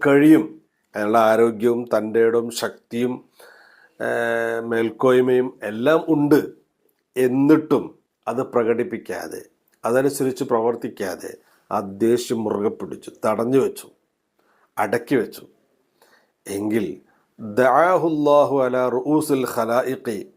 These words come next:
യൗമൽ ഖിയാമ, ഖിയാമത്ത് നാളിൽ ജനമധ്യത്തിൽ വെച്ച്, എല്ലാവരുടെയും മുമ്പിൽ വെച്ച് അല്ലാഹു തആല അവനെ വിളിക്കും. ഹത്താ യുഖയ്യിറഹു ഫി അയ്യിൽ ഹൂരി ശാഅ, അല്ലാഹു തആല അവന് ഖിയാർ കൊടുക്കും, ഹൂറിലിയങ്ങളിൽ നിന്ന്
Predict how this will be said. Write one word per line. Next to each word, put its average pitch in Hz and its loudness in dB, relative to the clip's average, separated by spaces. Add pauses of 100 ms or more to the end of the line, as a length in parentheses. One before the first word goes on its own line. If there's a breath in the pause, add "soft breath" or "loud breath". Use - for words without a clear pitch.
(140)
യൗമൽ 110 0 (100)
ഖിയാമ, 90 -2 (840 soft breath)
ഖിയാമത്ത് 131 0
നാളിൽ 110 -2 (380)
ജനമധ്യത്തിൽ 120 -2
വെച്ച്, 117 -6 (140)
എല്ലാവരുടെയും 120 0
മുമ്പിൽ 113 -4
വെച്ച് 110 -4 (540 soft breath)
അല്ലാഹു 107 0
തആല 113 0
അവനെ 110 -4
വിളിക്കും. 101 -10 (680 soft breath)
ഹത്താ 127 0
യുഖയ്യിറഹു 139 2
ഫി 131 -6 (120)
അയ്യിൽ 135 0
ഹൂരി 170 2 (140)
ശാഅ, 95 -6 (800 soft breath)
അല്ലാഹു 113 -2
തആല 120 -4
അവന് 117 -2 (100)
ഖിയാർ 110 0
കൊടുക്കും, 110 -4 (400 soft breath)
ഹൂറിലിയങ്ങളിൽ 110 -2
നിന്ന് 87 -12